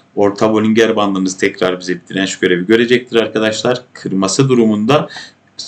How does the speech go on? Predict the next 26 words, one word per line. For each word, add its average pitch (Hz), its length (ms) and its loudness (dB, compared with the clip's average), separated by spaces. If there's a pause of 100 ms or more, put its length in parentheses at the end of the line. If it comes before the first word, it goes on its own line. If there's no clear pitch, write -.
(140)
üç, 135 140 6 (140)
çift 143 220 0
sıfır - 260 -4
üç 104 200 -4
yüz 104 80 -4
otuz 101 300 -4
yedi 95 260 2
direnci 95 380 0
denenir. 127 440 2 (300)
Üzerinde 117 480 2
bir 131 120 -2
kapanış 123 400 -2
gerçekleştirilmesi 120 1040 0
dahilinde 117 680 0 (240)
üç 117 260 -2
yüz 104 180 -4
elli 92 240 0
sekiz - 400 -4
seviyesi 120 640 2 (120)
potansiyel 101 680 -2
hedef. 120 340 0 (420)
Üzerinde 107 520 4
bir 123 120 2
kapanış 101 440 -2
gerçekleştirmesi 92 920 -4
durumunda 120 540 0